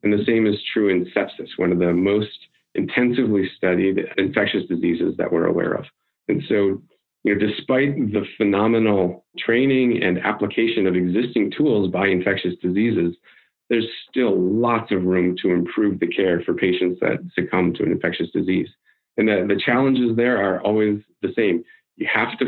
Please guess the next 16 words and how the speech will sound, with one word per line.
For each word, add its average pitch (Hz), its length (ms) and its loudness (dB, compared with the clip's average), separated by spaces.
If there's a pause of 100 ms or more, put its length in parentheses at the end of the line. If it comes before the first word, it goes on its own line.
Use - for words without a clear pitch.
(140)
find 113 280 2
the 117 60 0
location 107 500 0
of 107 100 0
the 104 100 0
infection, 175 560 -2 (580)
get 123 140 2
a 139 100 0
sample 135 400 0
of 117 140 -2
that 113 260 0 (240)
fluid 123 480 0
or 104 240 0
tissue 117 440 -2
to 95 100 -2
test 175 320 -6